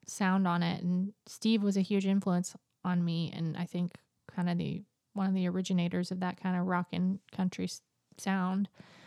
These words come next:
And, uh, you know, so I asked a friend if they think, you know, if they could ask him if he would do it. I, I'd never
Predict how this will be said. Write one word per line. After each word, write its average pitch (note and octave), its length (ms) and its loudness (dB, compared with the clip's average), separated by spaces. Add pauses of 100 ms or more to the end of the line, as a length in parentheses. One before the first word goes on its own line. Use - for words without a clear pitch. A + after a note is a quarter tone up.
(540)
And, G3 260 4
uh, F#3+ 360 2 (880)
you G3+ 80 4
know, G#3+ 120 6
so A3 120 0
I G#3 60 2
asked G3 200 0
a G3+ 60 -2
friend G3+ 240 2
if F#3 80 0
they F#3+ 140 0
think, F#3+ 260 0 (240)
you F#3+ 120 0
know, F3+ 220 -2 (120)
if - 80 -8
they F#3+ 120 0
could F#3+ 120 -2
ask F#3 240 0
him F#3 80 4
if F3+ 60 0
he G3+ 100 0
would F3+ 100 0
do F#3+ 160 2
it. F3 140 0
I, F#3 180 -2
I'd G3 180 -2
never F#3+ 380 0